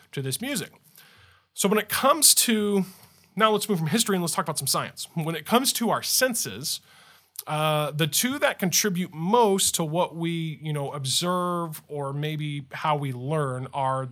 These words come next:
sight and sound. Uh, we consume mostly based on what we see and, and what we hear.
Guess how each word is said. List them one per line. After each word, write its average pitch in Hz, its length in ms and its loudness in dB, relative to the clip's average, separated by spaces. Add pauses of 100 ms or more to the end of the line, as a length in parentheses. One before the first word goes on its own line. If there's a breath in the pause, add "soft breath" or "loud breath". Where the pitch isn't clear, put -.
(140)
sight 185 420 -4
and 151 140 -8
sound. - 640 -4 (440 loud breath)
Uh, 135 240 -4
we 180 180 -2
consume 165 1080 -2 (540 loud breath)
mostly 208 720 4
based 160 380 0
on 151 120 -2
what 139 200 -6
we 143 100 -6
see 131 580 -2
and, 151 200 -4
and 139 220 -6
what 127 180 -4
we 127 120 -8
hear. 143 400 -4